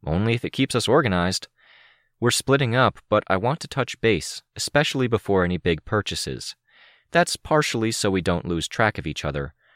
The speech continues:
Also because I'm really, really curious what some of you are after. As far as split-up teams go, I'm with Sveta because I owe her and we're ridiculously overdue for this." "Yes," Sveta said.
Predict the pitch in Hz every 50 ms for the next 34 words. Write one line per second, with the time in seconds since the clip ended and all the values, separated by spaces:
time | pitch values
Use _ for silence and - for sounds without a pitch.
0 | _ _ _ _ _ - - 151 151 - - 156 156 160 - - - 123 110 113
1 | 120 131 127 98 80 73 71 98 117 127 123 127 120 117 113 - _ _ _ _
2 | _ - 135 135 - 104 113 123 98 95 90 - - - 101 98 87 80 76 71
3 | - - - 87 73 - - - 85 82 78 87 85 80 73 71 73 76 73 73
4 | - - 71 67 69 _ _ _ _ _ _ _ _ _ _ _ _ _ _ _
5 | _ _ - 117 - - - 143 147 151 143 - - - - 107 117 135 - -
6 | - 135 143 143 143 - - 135 135 139 147 147 _ _ _ _ _ _ _ _
7 | _ - - 107 131 143 - - - - - 127 117 - - 90 101 107 - 92
8 | - 95 87 90 87 90 104 131 131 110 - 82 85 101 95 82 76 76 - 87
9 | 85 80 73 73 78 73 - 101 - - 85 80 76 - - 82 76 69 85 78
10 | 73 71 65 - 107 101 - - 76 64 71 69 69 - - - - - _ _
11 | _ _ _ _ _ _ _ _ _ _ 135 143 151 147 135 110 - - - -
12 | - _ _ _ _ _ - - - - 78 71 - 65 - - - 69 65 65
13 | 64